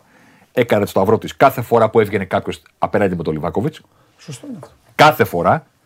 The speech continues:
Speaker 1: μέχρι που ο Νεϊμάρ είπε, «Ωραία, θα τον περάσω», και έβαλε ένα γκολ
Speaker 2: Γκολάρα.
Speaker 1: από τον ουρανό
Speaker 2: Ναι.
Speaker 1: που της κατέβηκε. Προκρίθηκε, μαγιά της,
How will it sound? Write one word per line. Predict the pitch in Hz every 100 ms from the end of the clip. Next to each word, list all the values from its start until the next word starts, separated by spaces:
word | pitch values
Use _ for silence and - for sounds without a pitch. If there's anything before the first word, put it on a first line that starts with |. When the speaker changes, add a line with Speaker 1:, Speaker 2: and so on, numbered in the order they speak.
| - - -
Speaker 1:
μέχρι | 156 165 139
που | 147
ο | 139
Νεϊμάρ | 131 127 139 135
είπε, | 123
«Ωραία, | 127 123 101 -
θα | 143
τον | 117 127
περάσω», | 113 110 - 165 - _ _ _ _ _
και | 175
έβαλε | 147 131 131
ένα | 98
γκολ | 87 -
Speaker 2:
Γκολάρα. | 165 170 135 123 - _ _ _
Speaker 1:
από | 143 147
τον | 139
ουρανό | 131 117 90 76
Speaker 2:
Ναι. | 180 175 - _ _
Speaker 1:
που | 185
της | -
κατέβηκε. | 87 78 - - _ _ _ _ - _ -
Προκρίθηκε, | 98 113 131 156 143 92 - _ -
μαγιά | 95 90 131 127
της, | 69 -